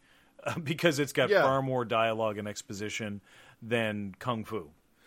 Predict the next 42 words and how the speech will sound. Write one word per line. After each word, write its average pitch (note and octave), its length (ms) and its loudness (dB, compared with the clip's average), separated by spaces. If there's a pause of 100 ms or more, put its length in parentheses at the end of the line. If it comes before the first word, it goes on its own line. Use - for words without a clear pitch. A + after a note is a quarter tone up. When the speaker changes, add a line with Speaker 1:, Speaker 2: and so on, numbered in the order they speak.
(200)
Speaker 2:
Yeah, E3 280 2
for D#3+ 140 -6
sure. A#2+ 420 -4 (480)
For D3 140 -6
sure. B2+ 340 -4
It, B2+ 160 -10
there's D3 160 -4
a D3 60 0
lot D3 240 2
of C#3 60 -2
talking, C3+ 460 -2 (200)
which G#3 200 2
is G3+ 120 -4
not C#4 160 2
a B3 60 2
bad E3+ 300 2
thing. F3+ 260 2
Like, B2 180 -2
I, D3+ 260 -6
I, E3 100 -6
you E3 220 -2
need F#3+ 280 -4
storyline, B2+ 640 0
obviously, A#2+ 500 -4
right? G#2 220 -8 (380)
But D#3 100 2
I C#3+ 120 6
don't F3 280 0
think, D#3+ 400 -2 (420)
again, C3+ 420 0
to A#2+ 100 -12
tie C3+ 220 -2
it A#2+ 100 -4
back B2+ 160 -2
to C3+ 80 -10
Lady B2 200 -6
Snowblood, B2+ 440 -4
the A#2 80 -12
stakes E3 500 -2
of C#3+ 100 -2
the A#2 100 -10
story, A#2+ 600 -4